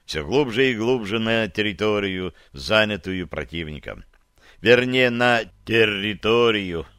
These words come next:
где этот противник проживает. Тысячелетиями. «Все, бойцы, остался последний переход», — сказал командир. «Если ничего не случится, завтра будем на месте.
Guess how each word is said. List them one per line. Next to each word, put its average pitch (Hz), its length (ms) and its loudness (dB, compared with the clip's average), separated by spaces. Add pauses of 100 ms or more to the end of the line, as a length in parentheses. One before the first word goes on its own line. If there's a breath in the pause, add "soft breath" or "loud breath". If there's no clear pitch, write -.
(140)
где 104 200 0
этот 92 220 -4
противник 110 640 -6
проживает. 85 880 -4 (580)
Тысячелетиями. 117 1500 -2 (1300)
«Все, 110 380 4
бойцы, 80 520 -4 (140)
остался 98 480 -2
последний 95 500 -6
переход», — 95 520 -6 (200)
сказал 107 420 -2
командир. 98 500 -8 (540)
«Если 120 540 4
ничего 113 400 -2
не 107 140 -2
случится, 107 720 -8 (400 soft breath)
завтра 117 480 2
будем 107 320 -2
на 104 80 -2
месте. - 460 -8